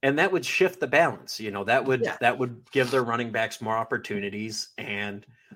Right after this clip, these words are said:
Speaker 1: that's good. More opportunities for the running backs is good for your fantasy team. Now we're heading across the lake, across the windy shores of Lake Ontario.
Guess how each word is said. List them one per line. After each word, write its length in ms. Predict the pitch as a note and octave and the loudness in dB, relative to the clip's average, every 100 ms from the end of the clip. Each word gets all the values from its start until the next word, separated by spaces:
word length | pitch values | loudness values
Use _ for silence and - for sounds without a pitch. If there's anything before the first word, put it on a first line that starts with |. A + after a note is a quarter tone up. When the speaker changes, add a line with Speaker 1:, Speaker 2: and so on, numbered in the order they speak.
| _ _ | _ _
Speaker 1:
that's 240 | A2 A#2 | -2 -2
good. 320 | - C3 B2 G2 | 2 2 2 0
More 200 | A2 A#2+ | 0 0
opportunities 640 | B2 B2+ C3 B2 A#2+ A#2 | 0 -4 -4 -2 -4 -4
for 100 | B2+ | -6
the 100 | A2+ | -6
running 240 | G#2 G#2+ | -6 -6
backs 380 | G#2+ G#2+ G#2+ - - | -6 -6 -6 -10 -4
is 280 | G#2 G2 | -4 -4
good 460 | - - A2+ G#2+ G#2+ | -6 -4 -2 -2 -6
for 240 | - A2+ | -10 -6
your 140 | G#2+ G2 | -4 -6
fantasy 460 | - G#2+ A#2 G#2+ | -4 -4 -4 -6
team. 280 | G2+ G2 G2+ - - - - | -10 -10 -10 -12 -20 -20 0
Now 240 | A2+ D3 | 4 6
we're 160 | C#3 B2 | 6 4
heading 420 | C3 B2+ A#2+ A2+ - _ | 4 4 4 0 -14 _
across 580 | - - - C#3 D3+ - | -12 -6 4 8 8 6
the 140 | D3 | 2
lake, 360 | B2+ C#3+ D3+ C3+ | 4 6 6 2
across 560 | - - - D3+ E3 - | -6 -4 4 6 6 4
the 100 | C#3 | -2
windy 520 | A#2+ C#3 D#3 D3 D3 | 0 0 -2 -4 -6
shores 500 | C3 - D3+ D#3 D3+ | -6 -2 4 4 2
of 120 | C3+ | -4
Lake 240 | B2 C#3+ C#3 | -2 -2 0
Ontario. 920 | D3 C3+ C3+ D#3 F3+ D3+ C#3 C3 C3+ | 0 0 2 4 4 4 4 4 2